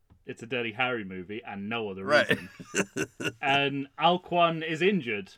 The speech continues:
Speaker 2: Because he's
Speaker 1: they,
Speaker 2: his
Speaker 1: they,
Speaker 2: partner.
Speaker 1: <laughs> because he's his partner and the only other option is killing
Speaker 2: Yeah.
Speaker 1: him. Um,
Speaker 2: Well, enough said. Maybe, <laughs> well, maybe we should take a break <laughs> and let ourselves take a breather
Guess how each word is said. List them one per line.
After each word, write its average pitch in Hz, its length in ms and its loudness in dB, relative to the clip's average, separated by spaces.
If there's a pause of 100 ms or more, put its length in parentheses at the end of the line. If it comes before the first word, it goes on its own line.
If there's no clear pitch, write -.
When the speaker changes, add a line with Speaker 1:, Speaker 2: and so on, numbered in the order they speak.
(420)
Speaker 2:
Because 214 340 6
he's 160 160 6
Speaker 1:
they, 214 40 2
Speaker 2:
his 196 100 2
Speaker 1:
they, 165 40 -20
Speaker 2:
partner. 202 420 8 (380)
Speaker 1:
<laughs> - 360 -14
because 190 220 4
he's 196 140 2
his 190 80 -2
partner 208 360 6
and 190 80 2
the 185 80 2
only 185 180 0
other 180 180 0
option 180 220 -2
is 165 100 -6
killing 180 240 -2
Speaker 2:
Yeah. 120 160 4 (1900)
Speaker 1:
him. 170 80 -2
Um, 151 480 4 (180)
Speaker 2:
Well, 185 300 8
enough 185 260 6
said. 127 400 4
Maybe, 147 280 0 (160)
<laughs> - 160 -20
well, 143 160 0 (200)
maybe 170 220 0
we 151 120 0
should 147 180 -4
take 180 260 2
a 143 60 2
break 156 380 6 (840)
<laughs> - 680 -6
and 151 160 -4
let 147 220 0
ourselves 156 560 2
take 147 280 -6
a 127 100 -2
breather 117 580 0